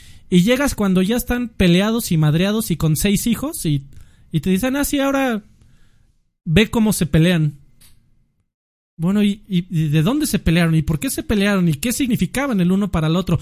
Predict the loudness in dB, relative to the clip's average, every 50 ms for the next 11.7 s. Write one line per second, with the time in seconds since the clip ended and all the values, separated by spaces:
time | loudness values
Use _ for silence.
0 | -4 -12 -14 -14 -18 -16 -8 -6 -4 -4 -2 0 0 0 0 -2 -6 -20 _ -14
1 | -14 -8 -4 -4 -2 0 2 0 2 2 0 -2 0 -2 -2 -2 -2 -4 -6 -8
2 | -6 -4 -4 -4 -4 -4 -4 -4 -4 -4 -4 -4 -4 -4 -4 -4 -4 -4 -2 -4
3 | -4 -4 -6 -6 -4 -4 -4 -4 -4 -6 -4 -2 -2 -2 0 -2 -2 -4 -4 -6
4 | -4 -4 -2 -2 0 0 -2 -2 -4 -6 -8 -6 -6 -6 -4 -2 -2 -2 0 0
5 | -2 -4 -6 -10 -16 -20 -20 -20 -20 -20 -20 -20 -20 -20 -20 -20 -20 -20 -20 -20
6 | -20 _ _ _ -2 0 0 0 0 -2 -2 0 2 2 2 2 0 -2 -4 -2
7 | -4 -4 -4 -8 -14 -20 _ _ _ _ _ _ _ _ _ _ _ _ _ _
8 | _ _ _ _ _ -10 -4 -4 -2 -2 -2 -4 -6 -6 -4 0 2 2 4 4
9 | 4 4 2 2 0 -2 -2 -2 0 0 2 2 0 0 0 -2 -2 -2 -4 -4
10 | -2 -4 -6 -4 -4 -4 -2 0 0 0 0 0 0 0 0 0 -2 -2 -2 -2
11 | -2 -2 -2 -2 -4 -2 -2 0 0 0 0 -2 -2